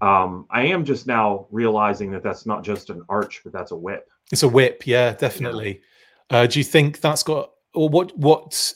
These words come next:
Speaker 2: uh, do you, I mean, yeah, I, I suppose it's a lot of, uh, torture devices and nasty objects to, you know, to flail, to hurt and stuff. But do you think there's any, anything there with the whip?
Speaker 1: No, I don't. I mean, the only thing that I could draw a comparison to would be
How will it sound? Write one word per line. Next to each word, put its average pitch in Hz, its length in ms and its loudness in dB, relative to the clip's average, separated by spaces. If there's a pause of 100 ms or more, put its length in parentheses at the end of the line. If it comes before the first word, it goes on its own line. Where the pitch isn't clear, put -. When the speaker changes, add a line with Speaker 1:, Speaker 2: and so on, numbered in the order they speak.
Speaker 2:
uh, 151 80 -2
do 143 140 -4
you, 170 80 -2
I 156 60 4
mean, 156 120 4
yeah, 143 140 6
I, 123 160 -2
I 147 40 -4
suppose 147 300 2
it's 139 100 -6
a 135 60 -6
lot 120 140 -6
of, 113 340 -18
uh, - 80 -16
torture 127 400 -6
devices 107 560 -8
and 107 400 -10
nasty 110 440 -6
objects 110 640 -8
to, 104 400 -8 (840)
you 127 100 -6
know, 104 160 -4
to 101 160 -8
flail, 104 560 -4
to 101 160 -8
hurt 107 400 -6
and 104 100 -16
stuff. - 280 -6
But 135 80 -12
do 113 80 -10
you 113 40 -8
think 143 140 -6
there's 123 140 -8
any, 127 520 -2 (1200)
anything 139 340 -4
there 135 180 -4
with 127 100 -10
the 113 80 -8
whip? 120 380 -6 (680)
Speaker 1:
No, 135 500 0
I 143 100 -6
don't. 156 200 -8
I 123 60 -6
mean, 127 160 -2
the 131 80 0
only 143 200 -4
thing 120 200 -6
that 98 100 -4
I 110 140 2
could 110 140 -6
draw 95 240 -2
a 92 40 -8
comparison 90 600 -10
to 92 160 -16
would 87 160 -12
be 85 360 -16